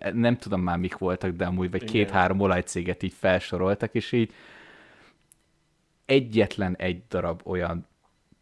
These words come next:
Speaker 1: pillanat nem volt eddig, amikor, amikor úgy felismerült az emberbe, hogy emögött lett volna valami. Mert úgy lett beállítva, hogy ez amúgy a Robert De Niro karakterének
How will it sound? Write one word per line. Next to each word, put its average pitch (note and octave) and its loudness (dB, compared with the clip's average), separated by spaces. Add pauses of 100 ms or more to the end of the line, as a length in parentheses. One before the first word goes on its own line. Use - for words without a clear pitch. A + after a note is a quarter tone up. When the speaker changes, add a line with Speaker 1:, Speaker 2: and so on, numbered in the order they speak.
(140)
Speaker 1:
pillanat G#2 2
nem F2 -2
volt E2+ -4
eddig, F#2 -6 (440)
amikor, F2+ -2 (720)
amikor - -2
úgy F#2 -4 (180)
felismerült G2 0
az F2+ -4
emberbe, F#2 0
hogy F#2 -4
emögött F#2+ 0
lett F2+ -4
volna E2 -6
valami. D2 -8 (400)
Mert F2 0
úgy A#2+ 6
lett G2 6
beállítva, F#2 2
hogy F#2+ -4
ez G2 2
amúgy F#2+ 2 (420)
a F2 2 (300)
Robert F#2 2
De E2+ -4
Niro E2+ -2
karakterének E2+ -4